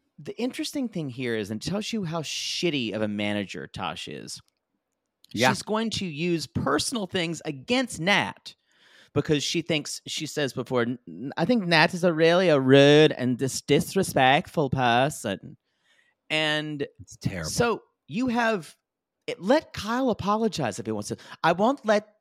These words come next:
Speaker 1: Kyle be walked on by Nat," you know.
Speaker 2: Big talker, no game. She
Speaker 1: No
Speaker 2: said that,
Speaker 1: game at
Speaker 2: like,
Speaker 1: all.
Speaker 2: she said that, like, in this thing, she said, like, "I'm not gonna be disrespected and talk."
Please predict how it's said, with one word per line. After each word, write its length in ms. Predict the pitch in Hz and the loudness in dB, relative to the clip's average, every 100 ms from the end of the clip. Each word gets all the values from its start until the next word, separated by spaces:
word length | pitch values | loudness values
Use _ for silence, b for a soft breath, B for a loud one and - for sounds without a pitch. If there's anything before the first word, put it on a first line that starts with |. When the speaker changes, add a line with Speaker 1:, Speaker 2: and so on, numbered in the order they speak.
| _ _ - | _ _ -4
Speaker 1:
Kyle 360 | 170 156 160 | 2 4 4
be 100 | 175 | 4
walked 420 | 165 147 156 220 240 | 6 10 8 6 2
on 200 | 220 165 | 0 2
by 260 | 131 120 | 4 4
Nat," 920 | 113 113 113 113 143 143 92 - - - _ _ B B | 2 0 2 4 4 2 0 -6 -18 -20 _ _ B B
you 120 | 147 | -2
know. 560 | 147 117 107 107 104 107 | 0 2 0 -2 -4 0
Speaker 2:
Big 220 | 208 220 180 | 2 2 2
talker, 760 | 185 170 170 180 170 170 170 - - _ _ | 2 4 4 2 4 2 0 -10 -20 _ _
no 300 | 143 151 147 | 0 4 4
game. 380 | 135 117 104 95 | 4 0 0 -4
She 240 | - 160 | -6 -4
Speaker 1:
No 180 | 151 220 | 2 6
Speaker 2:
said 120 | 269 | 8
that, 140 | 240 247 | 6 4
Speaker 1:
game 100 | 233 | 4
at 80 | 208 | 4
Speaker 2:
like, 60 | |
Speaker 1:
all. 240 | 208 180 165 | 6 4 4
Speaker 2:
she 60 | |
said 360 | 147 - 170 165 | -2 2 2 4
that, 160 | 156 117 | 0 0
like, 220 | 123 - | -2 -4
in 80 | 123 | -4
this 180 | 120 - | -6 -6
thing, 160 | 123 | -8
she 220 | 104 - | -8 -8
said, 200 | 117 135 | -4 -2
like, 180 | 117 110 | 0 -2
"I'm 100 | 117 | -2
not 180 | 127 143 | 0 2
gonna 160 | 151 147 | 0 -2
be 120 | 147 | -2
disrespected 840 | 147 135 143 - 135 127 135 131 | -4 -8 -10 0 0 2 0 0
and 80 | 123 | 0
talk." 260 | 113 123 117 | 0 -2 -2